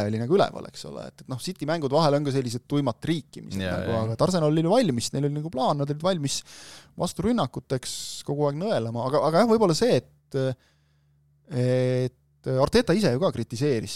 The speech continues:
Speaker 1: siin, äh, hooaja alguses, kui nad, äh, Newcastle'ilt ise
Speaker 2: Jah,
Speaker 1: null üks said.
Speaker 2: jah.
Speaker 1: Ütles, et, et antijalgpall, noh, ma olen alati nagu selle vastu olnud, et Klopp on see, kes seda antijalgpalli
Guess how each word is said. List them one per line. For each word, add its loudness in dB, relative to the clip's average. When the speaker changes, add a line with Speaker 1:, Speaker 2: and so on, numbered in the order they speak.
Speaker 1:
siin, -8
äh, -2
hooaja 4
alguses, -6
kui -12
nad, -8
äh, 0
Newcastle'ilt -2
ise -6
Speaker 2:
Jah, -6
Speaker 1:
null 0
üks -6
said. -10
Speaker 2:
jah. -8
Speaker 1:
Ütles, -8
et, -10
et -18
antijalgpall, 0
noh, -2
ma 0
olen -2
alati -2
nagu -12
selle -4
vastu -4
olnud, -10
et -18
Klopp -2
on -6
see, 0
kes -8
seda -4
antijalgpalli -4